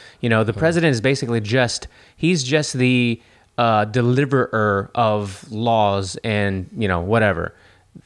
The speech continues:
Speaker 1: Congress itself, which is why she dedicates her life to it, is what runs the country. You can't, you know, the power of the purse, the power of legislation, the power of these laws all go through those houses. They don't go through the president.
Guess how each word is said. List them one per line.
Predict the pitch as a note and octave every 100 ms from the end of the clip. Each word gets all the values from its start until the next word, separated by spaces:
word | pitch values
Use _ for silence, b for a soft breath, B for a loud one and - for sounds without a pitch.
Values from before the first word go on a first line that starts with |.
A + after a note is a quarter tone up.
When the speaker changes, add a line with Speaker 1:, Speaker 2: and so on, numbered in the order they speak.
| -
Speaker 1:
Congress | D3+ D3 E3 A#2+ F#2+ G2 -
itself, | - A2 - C#3 G2+ G2
which | A2 G#2
is |
why | A2 G#2+
she | A#2
dedicates | A#2 G#2+ G#2+
her | - A2+
life | A2+ A2+
to | - G2+
it, | -
is | B2+ A2+
what | A#2 B2+
runs | G#2 G#2+ G#2
the | G2
country. | - C#3 - E2+
You | F#2 G#2+
can't, | D#3+ D#3+ - B B
you | -
know, | C3
the | A2+
power | C#3+ C#3+
of | D3
the | B2
purse, | - C3+ B2+
the | A#2
power | A#2+ A#2+
of | B2
legislation, | A2+ A2+ - B2 A2
the | A2
power | A2 A2
of | G#2+
these | G#2
laws | F#2+ A2 A2 G2+ F#2
all | A2+ A2+
go | G#2+ A2
through | - G#2+ G#2+
those | G2+ F#2
houses. | A2 G#2+ F2+ F2 E2
They | -
don't | A#2 G2
go | A#2 A2
through | G2
the | F#2
president. | G#2 F#2+ E2+